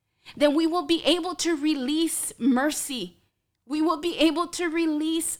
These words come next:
love. His love, his mercy. The more we know God, the more we surrender naturally.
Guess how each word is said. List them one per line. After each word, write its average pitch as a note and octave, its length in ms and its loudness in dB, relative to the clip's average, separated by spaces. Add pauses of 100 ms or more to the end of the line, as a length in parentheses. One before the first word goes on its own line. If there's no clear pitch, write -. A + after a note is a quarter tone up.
love. A#3+ 760 -4 (1400)
His F4 440 -4
love, G#3+ 540 -4
his E4 340 -4
mercy. G#3 720 -8 (1400)
The D4+ 140 2
more D#4+ 400 2
we E4 180 2
know C#4 320 0
God, G#3 560 -4
the G#3+ 80 -4
more G#3+ 320 -4
we A#3 140 -10
surrender G#3+ 920 -4 (2250)
naturally. B3 1000 -6